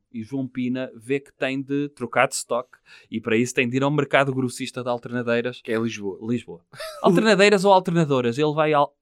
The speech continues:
Speaker 1: alternando entre os dois termos. Eh, mas há um problema. João Pina não gosta de dormir sozinho em Lisboa. Ele já perdeu a Ana Isabel e ficamos a saber que também perdeu Bela para um deputado que ganhou eleições em Lisboa.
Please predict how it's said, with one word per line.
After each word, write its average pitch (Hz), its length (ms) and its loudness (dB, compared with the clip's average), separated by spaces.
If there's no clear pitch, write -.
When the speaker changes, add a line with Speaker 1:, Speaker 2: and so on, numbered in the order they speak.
Speaker 1:
alternando 165 680 6
entre 156 260 4
os 143 120 0
dois 147 260 0
termos. - 480 -8
Eh, 160 140 2
mas 220 160 0
há 254 60 4
um 226 60 2
problema. 143 520 0
João 165 360 0
Pina 165 260 0
não 165 220 0
gosta 143 360 2
de 123 60 -14
dormir 139 260 -2
sozinho 117 440 -2
em - 40 -6
Lisboa. 107 300 -10
Ele 110 120 -6
já 117 140 0
perdeu 110 320 -8
a 110 40 -6
Ana 110 100 -6
Isabel 117 420 -4
e - 100 -8
ficamos 190 500 -2
a 180 40 -8
saber 170 460 -2
que - 60 -20
também 196 240 0
perdeu 185 280 -2
Bela 131 380 -2
para 143 100 0
um 143 80 0
deputado - 560 -6
que - 140 -20
ganhou 123 240 -4
eleições 131 500 -2
em 127 160 -6
Lisboa. 120 420 -8